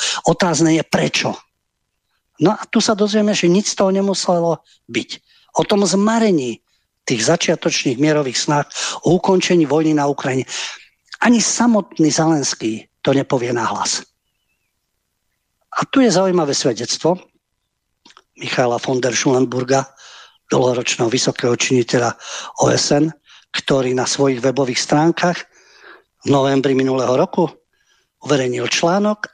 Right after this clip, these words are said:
a tu vychádza z podrobného popisu istanbulských rokovaní, na ktorých boli významné nemecké osobnosti. Hajo Funke, emeritný profesor politických vied na Univerzite Berlin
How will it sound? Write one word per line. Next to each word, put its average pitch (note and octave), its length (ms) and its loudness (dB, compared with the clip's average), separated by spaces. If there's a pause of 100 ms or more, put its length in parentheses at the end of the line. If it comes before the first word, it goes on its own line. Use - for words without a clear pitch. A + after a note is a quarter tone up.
a C3+ 160 -2 (160)
tu A#3+ 160 2
vychádza E3 800 0 (400)
z - 120 -6 (120)
podrobného F3+ 640 0
popisu - 400 -2
istanbulských C3+ 720 0
rokovaní, C3 720 0 (1500)
na C3+ 140 0
ktorých D#3+ 420 0
boli B2+ 380 0
významné D#3 480 2
nemecké C3+ 400 -2
osobnosti. A2+ 720 -2 (440)
Hajo C#3+ 320 2
Funke, E3 640 0
emeritný C3+ 480 0
profesor C3 440 0
politických B2 600 -2
vied B2+ 200 2 (360)
na C3 160 4
Univerzite B2 560 0
Berlin C#3+ 400 2